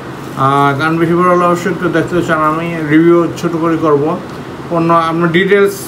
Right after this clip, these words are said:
পেজে, ফ্যানের product details আপনি পেজে, আমার page, আল enterprise পেজে পেয়ে যাবেন। আহ, details discussion, মানে কোন, কত প-, কতক্ষণ backup দিবে, কতক্ষণ power, battery,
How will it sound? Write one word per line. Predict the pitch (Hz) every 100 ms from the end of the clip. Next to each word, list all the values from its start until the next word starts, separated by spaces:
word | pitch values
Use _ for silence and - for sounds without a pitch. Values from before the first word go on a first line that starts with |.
| -
পেজে, | 185 180 180 185 180 151
ফ্যানের | 175 170 175 170
product | 190 175 175 165
details | 160 180 175 170
আপনি | 156 151
পেজে, | 165 165 165 170 165 - - - - - -
আমার | 147 151 156 143 - 151 151 135
page, | 175 160 160
আল | 156
enterprise | 160 156 160 170 156 -
পেজে | 170 160 156
পেয়ে | 170
যাবেন। | 156 156 170 180 254 - - - - - - - -
আহ, | 131 131 131 160
details | 143 135 147 156 165 139 143
discussion, | 135 127 160 175 160
মানে | 160 156 139 - -
কোন, | 165 165 160
কত | 156 151
প-, | 156 156
কতক্ষণ | 156 156 156
backup | 156 151 147
দিবে, | 147 151
কতক্ষণ | 147 151 156 151 147 131
power, | 151 147 151 151 151
battery, | 147 143 143 147 151 147